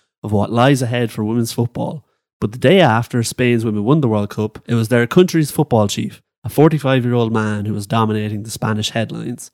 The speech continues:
Uh, so essentially after the game, uh, the Spanish F A chief, Luis Rubiales, came up to the forward, Jenny Hermoso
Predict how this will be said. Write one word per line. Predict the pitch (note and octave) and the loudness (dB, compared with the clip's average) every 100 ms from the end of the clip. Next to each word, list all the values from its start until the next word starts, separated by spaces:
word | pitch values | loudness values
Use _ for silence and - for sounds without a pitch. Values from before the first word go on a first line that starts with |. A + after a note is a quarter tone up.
| _ _ _ _ _ _ _ | _ _ _ _ _ _ _
Uh, | G#2+ G#2 G#2 | -2 0 -2
so | G#2+ B2 | 2 2
essentially | B2 F#3 F3+ E3 D3 | 4 4 4 2 2
after | C3 C#3 - | 2 0 -2
the | A#2 | -4
game, | A#2+ A#2+ B2+ B2+ _ | -2 0 -2 -4 _
uh, | - A#2+ A2+ | 0 2 2
the | A2+ A2+ | 0 -4
Spanish | - D3+ D#3 | 2 2 4
F | C#3 C3 | 0 0
A | B2+ | -2
chief, | B2 A2+ G#2 - _ _ _ _ - | -2 -6 -6 -16 _ _ _ _ 0
Luis | A#2 C3+ C#3+ C3 A#2+ - | 6 6 6 2 -4 -8
Rubiales, | B2 A#2+ A#2+ B2 C3+ D3+ D#3+ - - - _ _ _ _ - | -2 0 2 2 2 2 0 -4 -12 -18 _ _ _ _ -2
came | A2+ | 0
up | G#2+ - | 0 -4
to | - A2 G#2 G#2 | -4 0 0 0
the | G2+ | -2
forward, | - A2 G#2+ G#2+ G#2 - | 0 0 0 -2 -4 -8
Jenny | A#2 C3 D#3+ D#3+ | -6 0 2 4
Hermoso | D3+ D3 A#2+ - A#2 C#3 | 2 2 0 -2 -8 -10